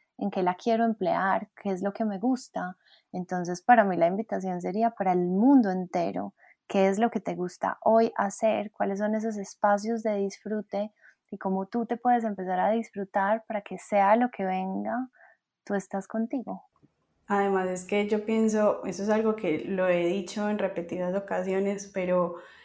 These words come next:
Speaker 2: que como hija, pues como que me daría demasiada pereza tener una mamá sacrificada. Pues como que no quisiera tener ese, ese rol como de, pues o incluso ese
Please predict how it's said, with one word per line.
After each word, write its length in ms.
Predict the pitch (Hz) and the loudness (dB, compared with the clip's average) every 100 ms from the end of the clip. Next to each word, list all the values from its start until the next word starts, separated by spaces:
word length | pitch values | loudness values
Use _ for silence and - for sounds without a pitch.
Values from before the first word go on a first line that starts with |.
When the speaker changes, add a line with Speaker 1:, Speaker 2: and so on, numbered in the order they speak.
| - - _ | -20 -20 _
Speaker 2:
que 200 | - 220 | -6 -4
como 420 | 208 202 190 180 | 2 2 4 2
hija, 640 | 196 240 262 226 208 208 220 - - _ _ _ - | 4 4 2 4 2 2 -2 -10 -20 _ _ _ -6
pues 160 | 220 | -4
como 180 | 226 208 | 0 -2
que 120 | 208 | 0
me 140 | 202 196 | 0 2
daría 300 | 190 190 185 | 0 0 0
demasiada 440 | 214 202 180 175 | 0 0 0 0
pereza 380 | 208 196 190 185 | 0 0 -2 -6
tener 260 | 202 190 | -2 -2
una 200 | 180 190 | 0 -2
mamá 300 | 202 180 180 | 0 -2 -2
sacrificada. 920 | 175 180 226 214 214 - 180 - - _ - | -4 -4 -4 -4 -6 -6 -6 -6 -10 _ 4
Pues 140 | 269 | 6
como 160 | 262 233 | 6 6
que 140 | 233 | 6
no 320 | 214 208 196 | 6 6 4
quisiera 520 | 196 214 214 247 233 233 | 0 -2 4 6 6 4
tener 340 | 196 185 175 | 0 0 0
ese, 640 | - 202 208 220 214 214 220 - - - - | 0 -2 2 2 2 0 -6 -20 -20 -20 -12
ese 880 | - 202 190 196 196 202 202 208 208 - | -2 0 2 2 2 0 0 0 -2 0
rol 260 | 220 214 | 2 2
como 200 | 214 214 190 | 2 2 2
de, 360 | 185 170 - - | 2 0 0 6
pues 160 | 262 | 8
o 100 | 226 | 8
incluso 640 | 208 208 - 240 226 208 220 | 6 4 6 8 8 6 4
ese 220 | 240 | 4